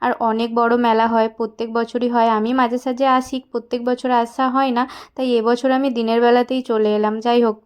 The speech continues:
এখানে নাকি একটা মা-, মাঠেতেই পাঁচটা না ছটা প্যান্ডেল হয়েছিল এবছর, but আমি পুরো দেখতে পারিনি। একটা প্যান্ডেলেই ঢুকলাম, ঠাকুর দর্শন করলাম আর পুরো প্যান্ডেলটা ঘুরে দেখলাম।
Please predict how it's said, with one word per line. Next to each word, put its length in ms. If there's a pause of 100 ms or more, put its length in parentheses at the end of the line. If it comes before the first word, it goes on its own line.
(100)
এখানে 340
নাকি 320
একটা 340
মা-, 260
মাঠেতেই 560
পাঁচটা 460
না 120 (340)
ছটা 280
প্যান্ডেল 400
হয়েছিল 340
এবছর, 420 (260)
but 260
আমি 260
পুরো 260
দেখতে 280
পারিনি। 440
একটা 240
প্যান্ডেলেই 460
ঢুকলাম, 480
ঠাকুর 340
দর্শন 400
করলাম 340 (280)
আর 140
পুরো 280
প্যান্ডেলটা 520
ঘুরে 280
দেখলাম। 460